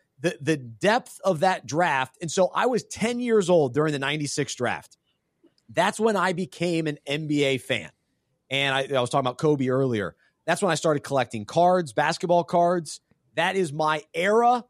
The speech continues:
I love it. I love that draft. Allen Iverson is still underrated.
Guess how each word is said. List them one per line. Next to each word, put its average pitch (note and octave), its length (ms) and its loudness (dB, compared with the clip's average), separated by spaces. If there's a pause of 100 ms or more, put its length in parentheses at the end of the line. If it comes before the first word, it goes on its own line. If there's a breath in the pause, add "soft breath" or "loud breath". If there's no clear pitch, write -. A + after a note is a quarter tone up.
(160)
I C#3 160 0
love D#3+ 480 2
it. A#3+ 180 2
I D#3 100 0
love D3+ 300 0
that C3+ 240 -2
draft. F#3 580 -2
Allen F3+ 320 0
Iverson G#3 560 0
is D#3 120 -4
still G3 280 2
underrated. G#3 600 2